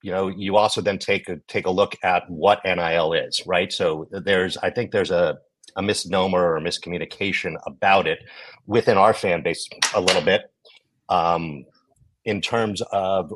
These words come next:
really what we, what it is and what, what it's supposed to be and,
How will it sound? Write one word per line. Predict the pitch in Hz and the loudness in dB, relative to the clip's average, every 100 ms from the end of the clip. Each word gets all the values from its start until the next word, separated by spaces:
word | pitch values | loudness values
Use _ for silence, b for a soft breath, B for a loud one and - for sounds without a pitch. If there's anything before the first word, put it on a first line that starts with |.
| - | -10
really | 90 104 98 95 95 87 _ _ _ _ _ | -6 -4 -4 -4 -6 -8 _ _ _ _ _
what | 87 90 110 104 | -4 2 2 0
we, | 101 98 95 92 87 - _ _ | -4 -2 -2 -4 -6 -12 _ _
what | - 113 | 0 2
it | - | 4
is | 95 110 131 - - _ _ _ - | 4 2 0 -6 -8 _ _ _ -8
and | 90 87 | -6 -6
what, | 80 98 - | 2 2 2
what | 98 95 | 0 0
it's | 92 - | 2 -2
supposed | - 95 - | -2 -2 -2
to | 95 - _ | -8 -10 _
be | 107 104 117 | -6 -2 -2
and, | 95 80 | -2 -6